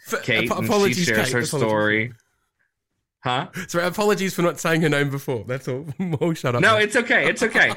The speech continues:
Speaker 2: You didn't know.
Speaker 1: <laughs>
Speaker 2: Um, so Kate was on episode sixteen of the, the season finale of the season one of the podcast, and she shared her story with addiction and, uh, alcoholism. So go listen to that. It's an
Speaker 1: Mm.
Speaker 2: incredible, it was the perfect way to end the season.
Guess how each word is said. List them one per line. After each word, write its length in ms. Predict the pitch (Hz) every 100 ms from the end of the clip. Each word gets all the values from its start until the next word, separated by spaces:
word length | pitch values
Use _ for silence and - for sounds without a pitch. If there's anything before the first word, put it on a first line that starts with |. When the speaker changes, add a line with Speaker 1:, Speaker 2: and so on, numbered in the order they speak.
| -
Speaker 2:
You 80 | 170
didn't 200 | 202 196
know. 200 | 170 104 - -
Speaker 1:
<laughs> 220 | - - 147
Speaker 2:
Um, 420 | 143 139 123 110 - - -
so 400 | - 156 143 135
Kate 400 | 123 156 160 160
was 240 | 156 147 135
on 360 | 123 120 117 -
episode 360 | 131 131 131 120
sixteen 460 | 135 - 131 123
of 120 | 120
the, 140 | 110 110 -
the 100 | 110
season 380 | - 120 117 110
finale 560 | 110 101 95 98 104 -
of 260 | 101 101
the 300 | 101 95 85
season 320 | 69 110 104
one 100 | 101 98
of 40 |
the 80 | 98
podcast, 640 | 98 92 - 90 82 -
and 180 | 95 104
she 140 | -
shared 280 | 107 110 104
her 80 | 104
story 280 | - 101 98
with 160 | 98
addiction 480 | 98 98 - 98 95
and, 300 | - 92 92
uh, 300 | - 87 87 -
alcoholism. 720 | 101 101 95 82 - - - _ - - -
So 540 | - 98 92 87 -
go 160 | 107 110
listen 260 | 110 107
to 60 | 98
that. 280 | 92 85 -
It's 200 | 92 -
an 80 | 90
Speaker 1:
Mm. 40 |
Speaker 2:
incredible, 440 | 104 101 92 92 -
it 100 | 101
was 180 | 98 92
the 40 |
perfect 360 | 95 92 92 92
way 100 | 87
to 100 | -
end 160 | 87
the 60 | 82
season. 440 | - 82 67 -